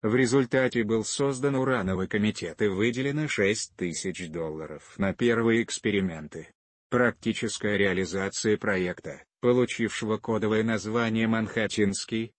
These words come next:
началась с шестого декабря тысяча девятьсот сорок первого года, за день до нападения германского союзника Японии на Перл-Харбор и вступления С Ш А во Вторую мировую войну.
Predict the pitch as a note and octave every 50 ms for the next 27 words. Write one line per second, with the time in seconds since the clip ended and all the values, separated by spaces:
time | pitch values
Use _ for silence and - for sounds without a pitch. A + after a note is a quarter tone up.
0 | _ _ - G#2+ A2+ A#2 G2+ - A2 G2 G2 G2 G2+ G2+ - - - - A2+ -
1 | - - B2+ A#2 A2+ A#2+ G#2+ A#2+ A2+ - A#2+ A2+ C3 C#3+ C#3 B2 G#2+ - - A#2
2 | A2 - A#2 G#2+ - A2+ G2+ G2+ G2 G2+ G2+ - - - G#2+ G#2 G2 - - -
3 | G#2 F#2+ G2+ G2+ - _ _ A2+ G#2 G2+ G2+ G2 G#2 G#2+ G2+ A2 G2+ D#2+ F#2 E2+
4 | D#2+ D2 E2 D#2+ - _ _ _ _ - F#2+ G2+ A2 G#2+ F#2+ G#2+ G#2+ G#2 G#2 G2+
5 | A2+ A2 G#2+ G2+ - G2+ F#2+ E2 F2 F#2+ F#2+ G2+ G2+ G2+ G2+ F2 G2+ G#2 G2 F#2+
6 | F#2+ G2 G2+ G#2+ G#2+ - - - G2+ G2 G#2 - - A#2 G#2 F#2+ F#2 F#2+ F#2+ E2+
7 | G2 A2 A2 - D#3 D3 C#3 A#2 - G#2 A2 A#2 B2 B2+ C3 A#2+ A2 G2+ - G#2
8 | F#2+ F2 F#2 F#2 - - G#2 G2 F#2 G#2 G2+ F#2+ G2+ G2 - - - G#2+ G2 -
9 | F#2+ F#2+ F#2+ G2 G2 G2+ G#2+ G#2+ G#2 - - - A2+ G#2+ - - - A#2+ A2 G#2
10 | G2+ G#2+ A2 B2 A#2+ - B2+ A2 G#2 G#2+ G#2 G2+ G#2 G2+ G2+ G2+ G2+ G2 F#2+ G#2
11 | G#2 G#2 G2 G2 F#2 F2+ E2+ E2 D2+ D2+